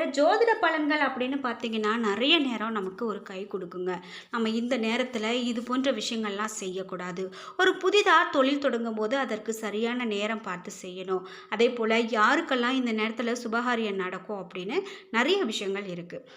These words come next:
அந்த வகையில இனி வரக்கூடிய காலகட்டத்துல மிதுனம் ராசிக்காரர்களுக்கு என்ன மாதிரியான பலன்கள்லாம் அமைய போகுது அப்படின்னு பார்த்து தெரிஞ்சுக்கலாம். அதுல குறிப்பிட்டு இந்த வீடியோவை பார்த்துட்டு இருக்கக்கூடிய நீங்க பன்னிரெண்டு ராசியில என்ன ராசிக்காரங்க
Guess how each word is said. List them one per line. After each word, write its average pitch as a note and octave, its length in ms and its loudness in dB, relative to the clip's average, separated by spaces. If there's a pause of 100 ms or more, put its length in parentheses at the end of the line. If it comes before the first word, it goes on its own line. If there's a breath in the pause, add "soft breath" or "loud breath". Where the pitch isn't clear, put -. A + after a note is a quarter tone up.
(160 loud breath)
அந்த D4 360 4
வகையில G3 420 -2 (200)
இனி D#4+ 260 4
வரக்கூடிய C#4 360 2 (200)
காலகட்டத்துல G3 720 -8 (380 loud breath)
மிதுனம் C#4+ 360 4
ராசிக்காரர்களுக்கு A3 920 0
என்ன C#4+ 280 6
மாதிரியான C4+ 480 2
பலன்கள்லாம் G#3+ 580 -2
அமைய G#3 260 -2
போகுது G3 360 -8
அப்படின்னு F#3+ 360 -12
பார்த்து F#3 300 -14
தெரிஞ்சுக்கலாம். F#3 520 -10 (360 loud breath)
அதுல A#3 260 2 (240)
குறிப்பிட்டு B3+ 560 0 (560 loud breath)
இந்த E4 160 6
வீடியோவை G4+ 300 6
பார்த்துட்டு E4+ 340 2
இருக்கக்கூடிய D#4 440 0
நீங்க B3+ 340 0 (140)
பன்னிரெண்டு D4+ 520 2
ராசியில C#4+ 440 0 (100)
என்ன B3+ 260 0
ராசிக்காரங்க A#3+ 640 -4